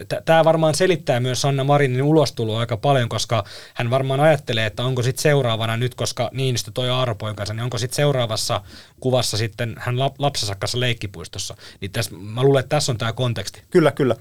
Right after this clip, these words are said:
Speaker 2: Mutta, mutta tässähän nousi nimenomaan, ää, Marinin kohdalla tää niin kuin iso keskustelu,
Speaker 1: Kyllä.
Speaker 2: koska, ää, mu-, ja kun katsoo, että, mikä on mun mielestä ihan asiallista, että käydään tätä keskustelua,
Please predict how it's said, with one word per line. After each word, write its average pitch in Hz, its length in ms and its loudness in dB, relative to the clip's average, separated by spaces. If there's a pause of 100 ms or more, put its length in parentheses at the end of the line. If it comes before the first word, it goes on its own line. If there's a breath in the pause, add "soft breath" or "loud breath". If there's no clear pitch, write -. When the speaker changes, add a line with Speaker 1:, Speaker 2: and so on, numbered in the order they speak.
(160 loud breath)
Speaker 2:
Mutta, 156 220 2
mutta 151 180 -2
tässähän 156 300 4
nousi 143 280 4
nimenomaan, 127 500 4 (100)
ää, 120 320 4
Marinin 139 500 2
kohdalla 127 380 4
tää 104 240 2 (400 loud breath)
niin 107 180 0
kuin 117 200 0
iso 135 200 2
keskustelu, 120 600 2
Speaker 1:
Kyllä. - 180 -20
Speaker 2:
koska, 120 460 2 (220)
ää, 131 140 4
mu-, 147 240 -4
ja 143 80 2
kun 131 180 -2
katsoo, 147 420 4
että, 117 260 0
mikä 143 200 2
on 156 60 4
mun 185 100 4
mielestä 196 200 2
ihan 202 120 4
asiallista, 180 440 4
että - 80 -6
käydään 170 260 4
tätä 110 140 0
keskustelua, - 560 -2